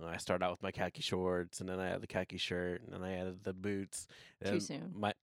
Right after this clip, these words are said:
Speaker 1: my final piece was I got a stuffed stingray, and I safety pinned it to my heart, <laughs> its tail.
Speaker 2: Too soon.
Speaker 1: <laughs> And it was, like, maybe a month and a half after he passed away.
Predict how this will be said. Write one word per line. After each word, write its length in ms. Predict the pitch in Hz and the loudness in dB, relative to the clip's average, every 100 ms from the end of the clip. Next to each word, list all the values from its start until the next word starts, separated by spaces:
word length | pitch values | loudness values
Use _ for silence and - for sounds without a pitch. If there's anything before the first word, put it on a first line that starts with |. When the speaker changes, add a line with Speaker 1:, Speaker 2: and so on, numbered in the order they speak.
| 90 | 2
Speaker 1:
my 180 | 101 98 | 4 6
final 300 | - 127 131 | 6 8 8
piece 380 | 107 - 117 - | 6 4 4 4
was 360 | 104 101 98 - - - - - | 4 4 4 -2 -12 -20 -10 0
I 60 | |
got 160 | 101 107 | 6 6
a 80 | 98 | 6
stuffed 720 | - - - 110 - - - - _ _ _ _ _ | 0 2 8 8 8 0 -10 -12 _ _ _ _ _
stingray, 720 | - - 127 113 104 95 90 90 - | -8 6 8 8 8 6 4 0 2
and 120 | 107 | 4
I 220 | 104 98 - | 6 4 -2
safety 380 | - 131 113 107 | 4 6 6 4
pinned 220 | - 113 | 4 6
it 80 | 104 | 4
to 80 | - | 2
my 120 | 95 | 4
heart, 460 | 101 123 117 123 - - - _ _ | 8 8 8 6 0 -6 -6 _ _
<laughs> 420 | 262 202 226 190 | 6 6 4 2
its 220 | - 110 - | 2 0 2
tail. 320 | - - 190 | 6 8 6
Speaker 2:
Too 220 | - 226 | 4 4
soon. 420 | - 170 143 160 165 | 4 2 0 0 0
Speaker 1:
<laughs> 40 | 123 160 - | 0 -2 2
And 100 | 123 | 6
it 40 | |
was, 180 | 135 123 | 8 8
like, 140 | 113 101 | 8 8
maybe 340 | 120 107 101 - | 6 6 2 0
a 60 | 107 | 4
month 220 | 110 98 | 4 4
and 80 | 95 | 0
a 40 | |
half 240 | 90 95 90 | 0 2 2
after 240 | 87 - | 2 2
he 100 | 92 92 | -2 -2
passed 280 | 87 - - - | -2 -2 -4 -4
away. 280 | 107 110 - | -4 -2 -6